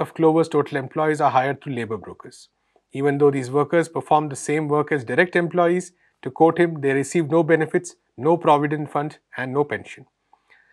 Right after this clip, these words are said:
Workers hired through labor brokers do not have fixed hours per week. According to the Deputy General Secretary, the management rotates the workers in a manner that their weekly work hours fall just short of the forty-five hours.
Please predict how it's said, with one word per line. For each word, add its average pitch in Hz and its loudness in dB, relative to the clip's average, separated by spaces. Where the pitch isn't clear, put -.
Workers 190 6
hired 185 6
through 180 2
labor 165 4
brokers 160 2
do 143 -8
not 156 2
have 147 2
fixed - -6
hours 117 -4
per - -10
week. 170 -6
According 175 2
to 165 -6
the 156 -2
Deputy 143 -2
General 147 -2
Secretary, 196 2
the 170 0
management 143 -2
rotates 175 2
the 175 2
workers 151 2
in 139 -2
a 135 -6
manner 135 -2
that 143 -2
their 143 2
weekly 165 0
work 151 2
hours 165 2
fall 156 0
just 156 -2
short 131 -2
of 143 -6
the 143 -6
forty-five 123 -8
hours. - -14